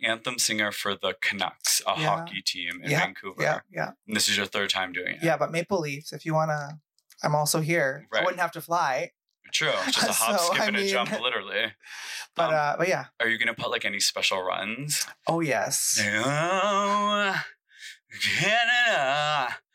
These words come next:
Speaker 1: It's all about, like, the inflations, I feel.
Speaker 2: <laughs> The
Speaker 1: But if you could
Speaker 2: inflation.
Speaker 1: hit 'em with, like, a,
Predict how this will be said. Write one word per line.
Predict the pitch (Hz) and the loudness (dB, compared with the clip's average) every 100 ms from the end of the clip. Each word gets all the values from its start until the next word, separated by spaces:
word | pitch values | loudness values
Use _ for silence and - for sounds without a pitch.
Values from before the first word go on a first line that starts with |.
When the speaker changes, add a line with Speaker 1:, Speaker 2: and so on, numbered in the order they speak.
| - | -20
Speaker 1:
It's | - | -2
all | 147 | 0
about, | 160 202 | 2 0
like, | 202 | 0
the | 139 127 | -2 -4
inflations, | 110 - 101 - - | -6 -4 0 0 -2
I | 69 | -8
feel. | - 80 92 - - - - | -6 -6 -6 -6 -4 -2 -2
Speaker 2:
<laughs> | - - - | -4 -4 -2
The | 170 | 2
Speaker 1:
But | 120 | 2
if | 151 151 | 2 0
you | |
could | 131 170 | 0 0
Speaker 2:
inflation. | |
Speaker 1:
hit | 135 | 0
'em | 143 139 | 0 -2
with, | 131 | -2
like, | 117 | -2
a, | 107 | -2